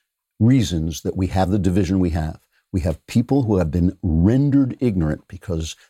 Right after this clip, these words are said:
the academy is all on one side, the news is all on one side. They should have played this from, uh, Obama, too. This is cut fourteen from Obama.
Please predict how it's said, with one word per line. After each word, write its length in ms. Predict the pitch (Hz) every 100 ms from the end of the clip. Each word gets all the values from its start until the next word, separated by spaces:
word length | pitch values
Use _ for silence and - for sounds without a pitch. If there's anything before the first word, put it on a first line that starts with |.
| _
the 100 | 98
academy 600 | 82 - - 101 131 135
is 140 | 139 135
all 180 | 135
on 100 | 135
one 160 | 135 135
side, 500 | 131 123 120 120 110 _ _ _ _ _ _ -
the 140 | 85
news 380 | 82 92 120 117
is 160 | 120 104
all 220 | 110 110
on 120 | 107
one 160 | 101 101
side. 400 | - 98 95 92 -
They 80 | 165
should 140 | 214
have 60 | 190
played 180 | 208 190
this 120 | 196
from, 300 | - 170 165
uh, 200 | 165 160
Obama, 520 | 156 131 180 214 87
too. 220 | 165 170
This 140 | 87 110
is 80 | 95
cut 220 | - -
fourteen 480 | - 117 - 135 82
from 120 | 90
Obama. 360 | 82 107 120